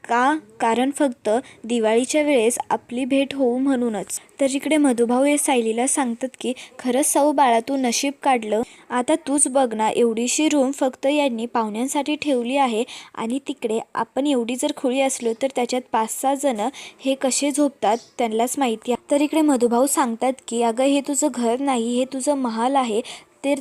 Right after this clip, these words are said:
ते ऐकून इकडे सायली ही मनातल्या मनात बोलते की, "पण मधुभाऊ, मलाच हे माहिती नाहीये की हे माझं घर आहे की नाही." तर इकडे मधुभाऊ हे सायलीला विचारतात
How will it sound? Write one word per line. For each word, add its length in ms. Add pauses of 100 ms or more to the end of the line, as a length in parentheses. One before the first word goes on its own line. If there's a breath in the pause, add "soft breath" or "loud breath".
(100)
ते 100
ऐकून 320
इकडे 280
सायली 340
ही 160
मनातल्या 460
मनात 260
बोलते 420
की, 180 (320 loud breath)
"पण 180
मधुभाऊ, 520
मलाच 420
हे 80
माहिती 400
नाहीये 380 (100)
की 80
हे 120
माझं 300
घर 200
आहे 360
की 80
नाही." 320 (260)
तर 100
इकडे 220
मधुभाऊ 440
हे 140
सायलीला 460
विचारतात 520